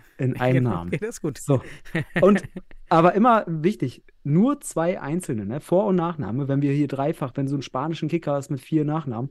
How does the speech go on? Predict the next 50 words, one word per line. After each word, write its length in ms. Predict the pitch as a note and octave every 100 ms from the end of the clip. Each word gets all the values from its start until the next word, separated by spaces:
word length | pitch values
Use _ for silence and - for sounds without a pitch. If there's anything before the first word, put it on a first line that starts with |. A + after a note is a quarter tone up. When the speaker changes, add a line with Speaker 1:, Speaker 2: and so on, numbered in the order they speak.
| - -
Speaker 2:
Ja, 200 | F#2+ A#2+
nee, 80 |
Speaker 1:
und 80 | C3
Speaker 2:
das 140 | C3 C#3
ist 40 |
ja, 80 | D3 C3+
Speaker 1:
drei 60 |
Speaker 2:
das 100 | D3
ist 60 | D#3
ja, 60 |
Speaker 1:
Vornamen. 220 | D3+ C3+ C#3
Speaker 2:
genau, 140 | A2+
das 160 | F3 F3+
ist 80 | -
Cheat. 240 | F#3 C#3+
Speaker 1:
Ja, 40 | C#3
das, 200 | D3 -
Speaker 2:
Das 80 | -
Speaker 1:
das 120 | D#3+ D#3+
Speaker 2:
sind 80 |
Speaker 1:
ist 60 | F3+
Speaker 2:
richtige 220 | F#3+ F3+ D3
Speaker 1:
Cheat. 260 | F3 D3+
Speaker 2:
Cheats. 200 | - - -
Also 60 | D#3
Speaker 1:
Genau, 100 | B2+
Speaker 2:
das 120 | D#3
Speaker 1:
das 80 | D#3
Speaker 2:
geht 80 | D#3+
Speaker 1:
wird 80 | G3
ins 40 | G#3
Speaker 2:
nicht. 60 |
Speaker 1:
Verhältnis 440 | A3+ A3+ A#3+ G3+ -
gesetzt. 340 | C3 A#2 -
Das 120 | E3+
sind 120 | G3+
hier 140 | G3 G3
also 180 | F#3 G#3
im 140 | F3+
Speaker 2:
<laughs> 0 |
Speaker 1:
Schnitt, 440 | - F#3+ B3 - - - -
wenn 100 | -
ich 80 | F3+
das 140 | F#3 F3+
richtig 380 | A#3 A#3+ G#3+
rechne, 400 | A#3 A#3 A#3+ B3 - - - -
Dreizehn 580 | D3 F3 D4 - B3+ G#3+
Buchstaben 580 | F#3 B3+ - E3+ E3 E3+
pro 260 | - D#3
Name. 400 | C#3+ A2+ B2+ A#2